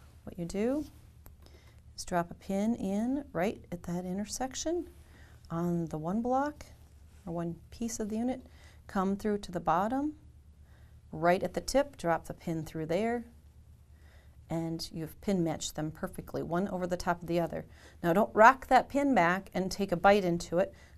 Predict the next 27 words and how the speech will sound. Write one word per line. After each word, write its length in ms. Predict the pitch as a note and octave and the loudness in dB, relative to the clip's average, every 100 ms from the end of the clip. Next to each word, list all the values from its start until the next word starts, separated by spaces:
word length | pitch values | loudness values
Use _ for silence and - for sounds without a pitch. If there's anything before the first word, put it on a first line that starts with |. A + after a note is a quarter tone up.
| - | -4
Leave 180 | F3 F#3 | 0 4
that 200 | G3+ G3+ | 2 2
one 240 | G#3 G3+ | 2 4
there 220 | G3+ F#3 G#3 | 4 2 0
as 120 | G#3 | -4
a 60 | |
pole, 540 | - - F3+ F#3+ C#4+ - - - - | -6 0 4 4 4 -4 -20 -20 -10
like 180 | D#3+ E3 | -10 -2
the 60 | A#3 | 2
North 240 | G#3+ G3 | 2 2
Pole, 360 | - F3+ B3 - - - - - | 2 4 2 -2 -20 -20 -18 -4
and 180 | F3 G3+ | 0 4
then 180 | D4 E4+ | 4 2
come 220 | C#4+ A3+ | 2 2
in 280 | F#3 E3 E3 | 2 0 0
and 240 | F3+ F3+ | -2 -2
pin 440 | F3+ G3 F3 A3 A3+ - - - - | -2 0 0 -2 -6 -18 -20 -14 -6
this 280 | A3+ - | -2 -2
way, 260 | - - G3 - - - - - - - - - - - - - | 0 -2 -4 -12 -20 -20 -20 -20 -20 -20 -20 -20 -20 -20 -20 -8
and 160 | E3 F3 | -2 0
then 140 | F#3 | 0
you 60 | F#3 | -2
can 100 | F3 | -6
take 220 | F3+ E3+ | -8 -6
this 200 | F3 - | -4 -2
one 120 | E3+ | -2
out. 200 | D3+ - | -4 -8